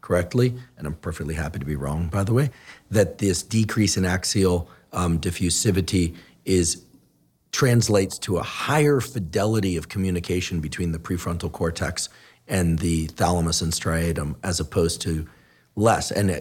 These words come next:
your description of this as somewhat like the, the, um, transition from babyhood and childhood to adulthood, um, speaks to the same, where we know that there's a massive culling of connections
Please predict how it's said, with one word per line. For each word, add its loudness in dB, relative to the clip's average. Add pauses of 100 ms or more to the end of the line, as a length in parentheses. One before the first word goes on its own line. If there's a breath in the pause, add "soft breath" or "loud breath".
your 2
description 0
of 4
this 2
as 0
somewhat 2
like 0
the, 0 (260 loud breath)
the, 0
um, 0 (100)
transition 2
from 2 (320 soft breath)
babyhood 2 (360 soft breath)
and -4
childhood 2
to -2
adulthood, 2 (240 loud breath)
um, -4 (640)
speaks -8
to -6
the -4
same, 0
where 0
we 0
know 2
that -2
there's 2
a 0
massive 0
culling 4
of -2
connections -6